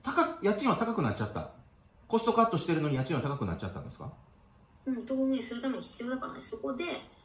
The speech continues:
Speaker 2: えー、あの、税理士を呼んだりとか、
Speaker 1: うん。
Speaker 2: 会計士呼んだりとかするためのスペースが必要だから仕方ないじゃないですか。
Speaker 1: うん。
Speaker 2: うん。
Speaker 1: で、それはシェアオフィスじゃできなかったんですか？
Speaker 2: シェアオフィスではできなかったです。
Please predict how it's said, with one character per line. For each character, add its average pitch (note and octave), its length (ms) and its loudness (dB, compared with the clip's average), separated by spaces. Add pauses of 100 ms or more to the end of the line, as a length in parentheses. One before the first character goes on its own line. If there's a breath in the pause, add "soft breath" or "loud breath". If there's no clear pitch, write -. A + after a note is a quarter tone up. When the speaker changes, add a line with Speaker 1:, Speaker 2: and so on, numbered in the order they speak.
(200)
Speaker 2:
え F#3 240 -6
ー、 - 120 -8
あ F3 100 -4
の、 F3 180 -6
税 F3 100 -4
理 E3+ 120 -4
士 C#3 120 -6
を D3+ 160 -6
呼 G#3 60 -4
ん A#3+ 40 -2
だ A#3+ 100 -4
り G3+ 100 -2
と - 120 -8
か、 - 400 -6
Speaker 1:
う F2+ 40 -8
ん。 - 100 -8 (120)
Speaker 2:
会 F3+ 180 -4
計 - 80 -8
士 - 140 -6
呼 G3 80 -4
ん A3 40 -2
だ A#3 80 -2
り G3+ 80 -2
と - 80 -4
か - 60 -8
す - 140 -8
る A3+ 80 -2
た A#3+ 100 -4
め A#3 60 -4
の G#3 60 -6
ス - 180 -10
ペ D3 80 -4
ー C3+ 40 -2
ス - 180 -10
が - 140 -2
必 - 300 -6
要 C3+ 60 0
だ C3+ 100 -2
か C#3 100 -2
ら - 80 0 (240)
仕 - 160 -10
方 A#3 160 -6
な A#3+ 120 -2
い - 40 -6
じ F3 60 -8
ゃ D#3+ 40 -10
な - 60 -10
い - 40 -12
で - 40 -16
す - 140 -16
か。 - 100 -20
Speaker 1:
う B2+ 40 -6
ん。 B2 40 0 (1040)
Speaker 2:
う F#3+ 40 -12
ん。 E3+ 200 -10 (1120)
Speaker 1:
で、 - 80 0
そ B3+ 120 4
れ B3+ 80 10
は B3+ 100 12
シ C4+ 140 4
ェ C#4 60 10
ア C4+ 60 12
オ C#4+ 40 10
フ C#4 100 6
ィ - 20 4
ス E3+ 120 0
じ C3+ 80 4
ゃ A2+ 40 4
で D#3+ 120 4
き G3+ 80 2
な G3 60 2
か C#3 100 2
っ - 40 -2
た F#2 80 -2
ん D#2 60 -2
で D2 60 -6
す - 60 -14
か？ - 120 -16 (760)
Speaker 2:
シ - 120 -6
ェ D4 40 0
ア - 20 -2
オ D4+ 40 -4
フ D4+ 60 -12
ィ - 40 -12
ス C#4 120 -6
で D#4+ 80 0
は B3 80 -2
で F3 100 -6
き A3+ 80 -4
な A3+ 120 -4
か - 80 -8
っ - 80 -16
た - 60 -10
で - 100 -18
す。 - 180 -20